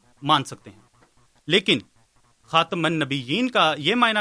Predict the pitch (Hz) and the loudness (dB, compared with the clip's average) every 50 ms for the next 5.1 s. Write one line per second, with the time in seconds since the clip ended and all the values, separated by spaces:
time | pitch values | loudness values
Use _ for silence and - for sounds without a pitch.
0 | 190 - 170 156 160 170 196 190 202 170 156 160 185 190 214 202 196 196 190 - | -4 -4 -4 -2 -2 -2 -2 -4 -6 -2 0 0 0 0 -2 -4 -4 -6 -6 -6
1 | 180 165 170 165 165 160 156 165 160 160 165 156 - 165 156 160 160 151 170 156 | -4 -4 -2 0 0 0 0 0 0 -2 -2 -4 -6 -6 -6 -6 -6 -4 -6 -6
2 | 143 131 135 151 175 185 175 - _ - 180 196 220 220 214 202 180 175 160 180 | -2 2 2 2 2 2 -2 -10 _ -4 -4 -2 -2 -2 -2 -2 -4 -4 -4 -4
3 | 180 165 - 170 - 180 170 156 151 - 165 151 160 151 147 151 170 175 160 147 | -8 -6 -8 -10 -10 -10 -12 -12 -10 -8 -6 -4 -4 -4 -2 -2 -4 -2 -2 -2
4 | 143 - 156 147 _ 170 160 151 151 135 135 139 156 143 127 147 156 151 165 165 | -4 -4 -8 -8 _ -8 -6 -6 -4 -2 0 0 0 -2 -4 -8 -8 -8 -10 -12
5 | 165 | -12